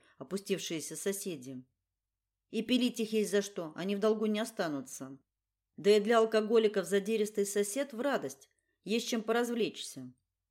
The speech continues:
Николай Федорович сам не прочь выпить, так что, думаю, там ему самое место.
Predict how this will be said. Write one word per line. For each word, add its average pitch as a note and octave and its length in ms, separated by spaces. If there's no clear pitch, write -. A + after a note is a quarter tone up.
Николай A3+ 360
Федорович C4+ 460
сам D#4 220
не F#3+ 80
прочь E3 320
выпить, D3 440
так G3+ 160
что, - 140
думаю, A#3 340
там A#3 180
ему G#3 200
самое G#3 400
место. C3+ 500